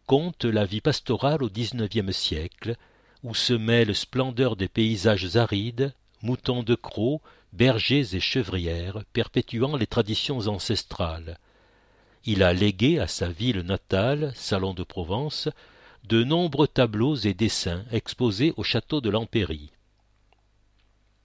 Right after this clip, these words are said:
Domaine du Merle, entre savoir-faire historique et innovation.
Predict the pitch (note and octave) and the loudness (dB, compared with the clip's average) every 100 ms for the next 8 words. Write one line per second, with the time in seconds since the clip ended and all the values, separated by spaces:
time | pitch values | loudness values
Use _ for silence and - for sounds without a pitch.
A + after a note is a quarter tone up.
0 | _ _ _ _ _ _ _ _ - F#2 | _ _ _ _ _ _ _ _ -6 2
1 | D#3 E3+ E3+ B2 G#2 G2 F2 E2+ F2+ G#2 | 4 6 4 4 -2 -2 0 0 0 0
2 | A2 B2 _ _ _ _ - A#2+ A#2 - | -2 -4 _ _ _ _ -2 0 0 -4
3 | G2+ - F#3 C#3+ C3 - - G#2 F#2+ C#3+ | -2 4 4 4 0 0 2 4 2 0
4 | D3 - A2+ A2 C#3+ - D#3+ - G2+ G#2+ | -2 -2 0 0 -4 -4 -6 -2 -2 -2
5 | C3+ D3+ D3 A#2 - - E2 | -2 -2 0 0 0 -4 -6